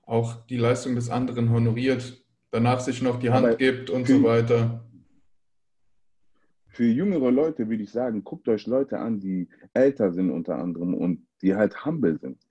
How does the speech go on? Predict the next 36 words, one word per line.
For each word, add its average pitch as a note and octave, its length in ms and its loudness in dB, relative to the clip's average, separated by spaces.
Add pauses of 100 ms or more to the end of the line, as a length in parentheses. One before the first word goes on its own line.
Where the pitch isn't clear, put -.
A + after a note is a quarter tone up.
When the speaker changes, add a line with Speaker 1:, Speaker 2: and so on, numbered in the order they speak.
(220)
Speaker 2:
die F#2 120 0
wirklich G2+ 440 -4
bodenständig A2+ 600 2
sind A2 180 2
und E2+ 220 0 (340)
nicht A#2+ 200 2
viel G2+ 180 0
Zirkus, C3+ 460 0
viel C3+ 180 2
Tatam, A#2+ 440 4
viele A#2 200 0
Skandale G2+ 640 0
und F2 180 0
sowas E2 320 -4
haben. D2+ 260 -10
Speaker 1:
War D3 140 2
das, F#3+ 200 0
Speaker 2:
Das - 200 -10
Speaker 1:
war F3+ 80 4
Speaker 2:
ist E3+ 60 4
Speaker 1:
das F3+ 160 -4
bei C#3+ 120 4
dir E3 200 0
so, G3 140 0
dass D#3+ 200 -2
du D#3+ 80 -6
quasi C#3 320 -6
ein B2+ 100 -6
Vorbild D3+ 500 -4
hattest, D3 520 -8
an C3+ 160 -6
dem C#3 160 -2
du D3 80 -4
dich C#3 220 -8
orientiert C3+ 640 -4
hast? - 440 -10